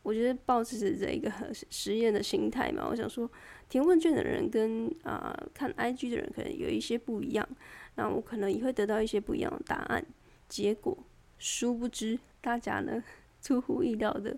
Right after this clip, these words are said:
非常的踊跃，就大家就是一直，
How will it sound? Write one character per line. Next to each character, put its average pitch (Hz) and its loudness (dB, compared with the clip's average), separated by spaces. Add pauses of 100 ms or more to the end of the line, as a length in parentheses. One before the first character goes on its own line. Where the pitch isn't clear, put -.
(380)
非 202 0
常 - -4
的 - -4 (240)
踊 220 2
跃， 208 4 (260)
就 233 2
大 208 2
家 208 0
就 214 -2
是 220 0
一 214 0
直， 220 -4